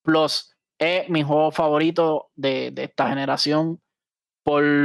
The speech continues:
no por tanto, porque también tengo que dársela a, a The Last of Us. Pero, acho, Ghost of Tsushima.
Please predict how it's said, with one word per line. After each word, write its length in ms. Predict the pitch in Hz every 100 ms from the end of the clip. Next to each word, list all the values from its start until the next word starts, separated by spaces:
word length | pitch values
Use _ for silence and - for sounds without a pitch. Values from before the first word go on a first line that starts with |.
| 143 139 139
no 180 | 151 165
por 200 | 226 214
tanto, 520 | - 196 208 202 156
porque 380 | 143 143 143 143
también 560 | 135 139 135 135 156 165
tengo 200 | 170 175
que 80 | 170
dársela 1000 | 156 165 - 156 143 139 135 131 127 131
a, 200 | 131 - _ _ _ _ _ _ _ _ _
a 1080 | 135 135 127 131 123 123 120 - 180 170 165 147
The 120 | 147
Last 200 | 143 -
of 220 | 139 -
Us. 500 | 156 170 - - - _ _ _ _ _ _ _ _
Pero, 880 | 139 139 139 135 135 135 127 127 123 _ -
acho, 440 | 139 - 127 131 _ _ _
Ghost 200 | 143 139
of 80 | 143
Tsushima. 500 | 139 131 139 135